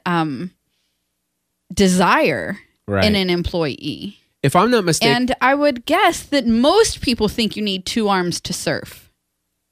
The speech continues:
Speaker 2: Yeah.
Speaker 1: You know? But we've already seen that be proven wrong.
Speaker 2: Right. Here, here's the situation. I,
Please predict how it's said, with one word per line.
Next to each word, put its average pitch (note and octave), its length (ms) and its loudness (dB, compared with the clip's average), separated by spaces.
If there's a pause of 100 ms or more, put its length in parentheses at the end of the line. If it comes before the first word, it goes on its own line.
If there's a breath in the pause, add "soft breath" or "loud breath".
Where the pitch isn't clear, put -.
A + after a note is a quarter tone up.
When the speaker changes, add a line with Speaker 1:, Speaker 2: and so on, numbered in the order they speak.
(160)
Speaker 2:
Yeah. G#2 300 0 (680)
Speaker 1:
You C4 160 2
know? D#4 340 4 (320)
But C#4 180 2
we've C#4 160 2
already C4+ 380 4
seen A#3 240 -2
that G3 220 -4
be F#3+ 120 -6
proven F3+ 360 -2
wrong. - 420 -8
Speaker 2:
Right. F#2 400 0 (380 loud breath)
Here, B3+ 220 2
here's A3+ 280 4
the F#3+ 80 4
situation. A2+ 720 2
I, D#2 180 -10